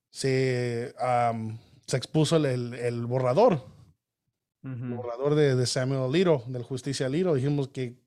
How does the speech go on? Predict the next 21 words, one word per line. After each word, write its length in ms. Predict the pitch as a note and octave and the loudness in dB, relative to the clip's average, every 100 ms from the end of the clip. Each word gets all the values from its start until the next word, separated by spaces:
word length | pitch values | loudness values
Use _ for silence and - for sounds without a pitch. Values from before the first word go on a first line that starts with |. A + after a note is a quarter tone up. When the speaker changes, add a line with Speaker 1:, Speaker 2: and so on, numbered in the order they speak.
| _ - | _ -12
Speaker 1:
qué 120 | C3 | -6
va 100 | C#3+ | -4
a 40 | B2 | -4
ser 160 | D3 | -6
el 60 | C#3+ | -6
futuro, 480 | A#2+ A2+ F3 F3 - - - - - - | -10 -8 -6 -6 -8 -20 -20 -20 -20 -14
pero 140 | - C#3+ | -2 2
ya 100 | D3+ | 4
lo 40 | |
vamos 200 | D#3+ D#3 | 4 4
a 60 | C3 | 2
ver 120 | C#3+ | 2
en 120 | C3+ | 2
práctica, 480 | C3 E3+ F#3 D#3 B2+ _ _ _ _ _ _ _ _ _ _ | 2 0 -2 -4 -6 _ _ _ _ _ _ _ _ _ _
porque 500 | - A#2+ B2+ A#2 A#2 - _ - - - - _ | -20 -14 -12 -10 -10 -14 _ -20 -20 -20 -20 _
se 220 | - C3 | -6 -4
quedaron 420 | C3 B2 C3 C#3 | -2 0 2 0
con 260 | C3 C#3 C3+ | 2 2 4
la 80 | B2 | 2
decisión 320 | A2+ A2+ C3+ | 0 0 0
diciendo 640 | B2+ C3 C3+ C3 A#2+ G2+ | 2 0 2 2 0 -2